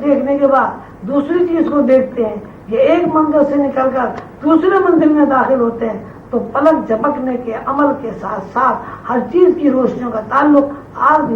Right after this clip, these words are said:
طور پر منقطع ہو جاتا ہے۔ جتنی دیر بھی تعلق منقطع ہوتا ہے اور دوسری شے سے تعلق قائم ہوتا ہے، اسی اثنا میں، اسی وقفے میں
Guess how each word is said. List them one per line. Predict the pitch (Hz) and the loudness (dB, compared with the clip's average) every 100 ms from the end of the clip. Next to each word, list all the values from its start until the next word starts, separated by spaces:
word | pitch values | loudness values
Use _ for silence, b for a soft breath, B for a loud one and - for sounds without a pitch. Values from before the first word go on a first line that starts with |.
| 202 | -6
طور | 104 202 | -8 -8
پر | 127 | -6
منقطع | 233 214 202 - 311 | -6 -8 -8 -2 0
ہو | 202 180 | 0 -2
جاتا | 180 180 - | -8 -10 -14
ہے۔ | - - - - - - - - - - - 185 | -14 -20 -20 -14 -14 -14 -20 -20 -20 -20 -14 -2
جتنی | 285 302 359 392 | 0 4 4 6
دیر | 349 349 302 | 6 4 6
بھی | 294 240 - - - - - - - - - - - - - - - - - - | 4 2 -6 -14 -18 -20 -18 -20 -20 -20 -20 -18 -18 -20 -20 -20 -20 -20 -20 -4
تعلق | 247 254 285 311 294 | 0 2 2 0 -2
منقطع | 302 294 294 294 | 0 0 0 2
ہوتا | 349 302 - 233 | 2 2 0 -2
ہے | - - - - - 254 | -4 -10 -20 -20 -10 -4
اور | 269 269 269 - - - - 190 185 | 0 0 -2 -8 -20 -20 -20 -14 -8
دوسری | 320 359 - 330 330 - - | -2 -2 0 0 0 0 -4
شے | 269 247 | -2 -2
سے | 240 - | -2 -4
تعلق | 220 233 247 - | -4 -4 -6 -2
قائم | 302 370 | 0 2
ہوتا | 359 339 262 | 0 0 -2
ہے، | 226 226 - - - - - - - - - - - - | -2 -6 -14 -20 -20 -20 -20 -20 -20 -20 -20 -20 -20 -10
اسی | 330 320 403 | -4 2 4
اثنا | 415 - 320 285 | 4 2 2 0
میں، | 240 202 - - | -2 -8 -14 -10
اسی | 262 381 427 | -6 2 4
وقفے | 359 277 269 285 | 4 2 2 0
میں | 226 | 0